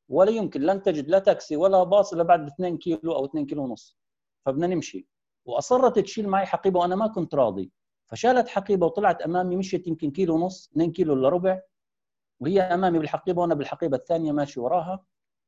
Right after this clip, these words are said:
حكت لي: "أنا لازم أروح على جهة اليسار، أنت امشي جهة اليمين، فبدك تصل، آه، إن شاء الله بتلاقي إشي".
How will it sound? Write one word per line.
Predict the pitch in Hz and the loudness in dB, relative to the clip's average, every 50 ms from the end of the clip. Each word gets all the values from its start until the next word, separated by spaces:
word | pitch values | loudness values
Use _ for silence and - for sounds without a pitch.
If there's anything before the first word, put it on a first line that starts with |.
| _ _ _ _ _ _ _ | _ _ _ _ _ _ _
حكت | - 151 - 196 196 | -4 4 4 4 4
لي: | 185 165 | 4 2
"أنا | 156 160 | 2 4
لازم | 160 180 190 160 156 143 | 6 6 6 6 4 2
أروح | 135 147 190 180 - - | 2 2 2 0 0 0
على | 131 135 139 139 131 | -2 0 0 -2 -2
جهة | 139 165 156 143 147 | 0 -2 -4 -2 -4
اليسار، | 127 123 123 123 - 185 190 196 202 196 - - | -4 -4 -4 0 2 6 6 6 6 4 -2 -6
أنت | 170 170 - | -6 -4 -4
امشي | 147 156 170 165 - 147 | -4 -4 -6 -4 -2 -2
جهة | 131 143 156 143 139 147 | -2 0 -2 -2 -4 -6
اليمين، | 135 120 120 123 139 190 202 220 214 208 _ _ _ _ _ _ _ _ _ _ _ _ _ _ _ _ _ _ _ _ _ _ _ _ _ _ _ _ _ | -6 -6 -4 -4 -4 -4 -4 -6 -6 -8 _ _ _ _ _ _ _ _ _ _ _ _ _ _ _ _ _ _ _ _ _ _ _ _ _ _ _ _ _
فبدك | _ - 131 127 127 123 117 120 120 120 120 120 117 117 117 117 120 120 131 - - _ - 131 139 139 127 135 127 - _ _ _ | _ 2 4 6 8 8 8 10 10 10 8 8 8 6 6 4 4 2 -2 -6 -20 _ -12 -10 -10 -8 -6 -6 -8 -8 _ _ _
تصل، | 208 202 - 214 214 214 214 214 _ _ _ _ _ _ _ _ _ _ - | 0 2 4 0 0 0 0 -6 _ _ _ _ _ _ _ _ _ _ -6
آه، | - 127 131 135 131 131 | -2 0 0 2 0 0
إن | 135 131 | -2 -6
شاء | 135 - 190 190 | -2 2 4 4
الله | 185 185 180 | 6 4 2
بتلاقي | 156 - - 160 147 135 117 | 0 2 2 2 2 2 0
إشي". | 107 - - 98 90 | -4 -8 -8 -12 -12